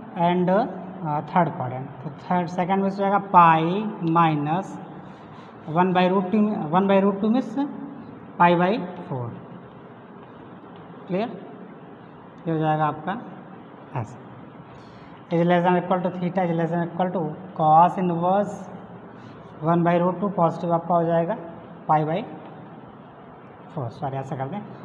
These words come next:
cos पाई by four means cos inverse, cos cos cancel out, pa-,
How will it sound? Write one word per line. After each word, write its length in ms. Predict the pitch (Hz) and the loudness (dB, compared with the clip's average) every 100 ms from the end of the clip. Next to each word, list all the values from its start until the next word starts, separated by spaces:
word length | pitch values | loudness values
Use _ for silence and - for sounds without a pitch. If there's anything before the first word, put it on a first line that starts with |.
| - - | -8 6
cos 480 | 175 180 226 220 - - | 12 12 12 10 -2 4
पाई 180 | 160 160 156 | 4 4 2
by 100 | 185 262 - - - - - - - - - - - - | 0 -4 -10 -14 -16 -18 -18 -18 -20 -20 -20 -20 -18 -10
four 160 | 127 110 - - - - - - - - - - - - - - - - - - - - 160 | -8 -8 -14 -18 -18 -18 -18 -18 -18 -18 -18 -20 -20 -20 -18 -18 -20 -20 -20 -20 -20 -8 2
means 260 | 165 170 - - | 2 2 0 6
cos 320 | 170 180 180 | 10 10 8
inverse, 480 | 202 190 202 214 - - - - - - - - - - - - - - | 2 4 4 4 -2 -10 -14 -14 -16 -18 -16 -16 -18 -18 -18 -18 -18 0
cos 240 | 175 175 170 | 8 8 8
cos 180 | 190 185 | 2 2
cancel 340 | - 170 170 196 | 2 0 2 2
out, 140 | 208 202 - | 2 2 8
pa-, 320 | 175 175 | 10 10